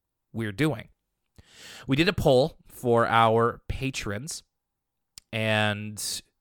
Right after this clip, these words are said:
we've had most of them vote,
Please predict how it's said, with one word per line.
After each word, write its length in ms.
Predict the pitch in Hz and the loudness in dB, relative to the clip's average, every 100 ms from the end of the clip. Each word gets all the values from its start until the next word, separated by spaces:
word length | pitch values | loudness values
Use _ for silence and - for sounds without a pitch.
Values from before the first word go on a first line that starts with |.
| _ _ | _ _
we've 400 | 95 101 104 104 | -14 -8 -6 -6
had 420 | 98 - 113 113 104 | -8 -6 -2 0 -2
most 400 | 113 135 160 190 | 0 0 0 -4
of 80 | |
them 200 | 156 160 | -6 -8
vote, 440 | 139 110 107 156 | -4 -2 -2 -4